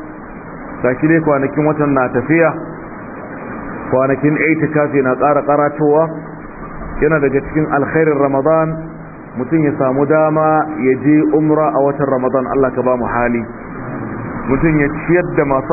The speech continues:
azumi a wannan wata, a je gidajen marayu a sai musu madara da kayan abinci. Marayu, muna jaddada wannan magana, ka yi ƙoƙari ka yi ma maraya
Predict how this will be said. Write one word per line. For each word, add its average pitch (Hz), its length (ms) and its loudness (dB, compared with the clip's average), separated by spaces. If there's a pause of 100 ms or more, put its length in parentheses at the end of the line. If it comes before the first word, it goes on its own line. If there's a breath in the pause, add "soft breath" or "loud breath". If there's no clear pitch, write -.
azumi 147 240 0
a - 80 0
wannan 143 400 2
wata, 123 280 0 (1200)
a - 80 2
je 151 160 4
gidajen 165 400 4
marayu 151 560 4
a 131 160 2
sai 156 80 2
musu 156 320 0
madara 143 400 2
da 131 80 -2
kayan 135 320 0
abinci. 101 500 -6 (1000)
Marayu, 143 720 4
muna 170 320 0
jaddada 151 320 2
wannan 151 320 2
magana, 143 480 2 (800)
ka - 80 -2
yi 156 80 2
ƙoƙari 151 480 2
ka 151 160 0
yi 156 80 4
ma 147 160 2
maraya 139 460 2